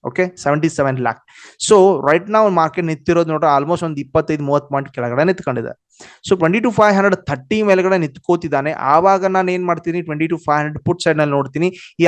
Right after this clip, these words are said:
ಐವತ್ತೊಂದು ಲಕ್ಷ ಜಾಗದಲ್ಲಿ ಇನ್ನೊಂದು ಹತ್ತು ಲಕ್ಷ, ಹನ್ನೆರಡು ಲಕ್ಷ ಆಡ್ ಆಗ್ತಾ ಇದೆ. ಆಗ ಪುಟ್ ನಲ್ಲಿ ಅಡಿಷನ್ ಆಗ್ತಾ ಇದೆ ಅಂತ ತಿಳ್ಕೊಂಡ್ರೆ ಏನಾಗ್ಬೋದು, ಮಾರ್ಕೆಟ್ is going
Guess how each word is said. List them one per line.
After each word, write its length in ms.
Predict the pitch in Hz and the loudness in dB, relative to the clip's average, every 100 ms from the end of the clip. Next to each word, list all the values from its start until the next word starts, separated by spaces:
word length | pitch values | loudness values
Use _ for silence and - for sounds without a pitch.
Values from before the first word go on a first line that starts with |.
| 147 | 4
ಐವತ್ತೊಂದು 440 | 170 214 214 202 190 | 6 4 4 2 2
ಲಕ್ಷ 120 | - 160 | 0 0
ಜಾಗದಲ್ಲಿ 300 | 165 156 165 151 | 0 0 -2 -2
ಇನ್ನೊಂದು 200 | 165 156 | 0 -2
ಹತ್ತು 140 | 151 147 | -2 -4
ಲಕ್ಷ, 200 | 135 151 143 143 | -4 0 2 2
ಹನ್ನೆರಡು 240 | 151 151 139 | -2 -2 -2
ಲಕ್ಷ 120 | 147 - 143 | -2 0 2
ಆಡ್ 140 | 160 | 2
ಆಗ್ತಾ 220 | 147 - 131 | 0 -4 -4
ಇದೆ. 120 | 127 127 _ - - 151 | -4 -6 _ -20 -2 2
ಆಗ 200 | 156 165 160 | 4 2 4
ಪುಟ್ 200 | 180 175 160 | 0 0 -4
ನಲ್ಲಿ 200 | 160 160 151 135 | -2 -2 0 0
ಅಡಿಷನ್ 380 | 156 - 170 147 | -2 -4 -2 -2
ಆಗ್ತಾ 220 | 131 151 143 | -2 -2 -2
ಇದೆ 60 | 139 | -4
ಅಂತ 100 | 131 147 | -4 -4
ತಿಳ್ಕೊಂಡ್ರೆ 380 | 165 175 156 151 | -2 -2 0 -2
ಏನಾಗ್ಬೋದು, 380 | 165 151 147 151 131 135 | -2 -2 -4 -4 -2 -2
ಮಾರ್ಕೆಟ್ 400 | 139 180 180 160 | -2 -2 -2 -4
is 80 | 143 147 | -6 -6
going 180 | 143 | -6